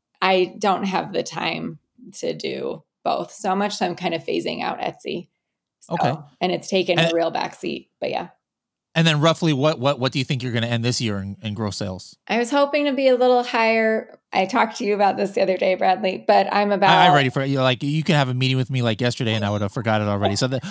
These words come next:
Speaker 2: the, that's why this is not, the, you know, like I say, everybody, like, these are unrehearsed. Well, even if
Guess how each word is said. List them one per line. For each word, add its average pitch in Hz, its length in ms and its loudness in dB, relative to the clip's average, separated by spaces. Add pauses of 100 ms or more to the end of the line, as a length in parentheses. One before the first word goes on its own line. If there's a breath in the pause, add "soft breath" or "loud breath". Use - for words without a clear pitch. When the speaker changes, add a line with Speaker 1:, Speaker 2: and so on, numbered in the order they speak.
(180)
Speaker 2:
the, 170 100 0 (220 loud breath)
that's 196 180 4
why 233 120 6
this 202 180 4
is 170 80 0
not, 180 260 4 (100)
the, 170 140 0
you 156 80 2
know, 123 260 4
like 135 200 2
I 139 140 4
say, 175 340 2
everybody, 160 400 2
like, 131 180 2
these 135 180 -2
are 123 120 2
unrehearsed. 143 520 2
Well, 120 300 0 (260 soft breath)
even 277 240 2
if 220 140 2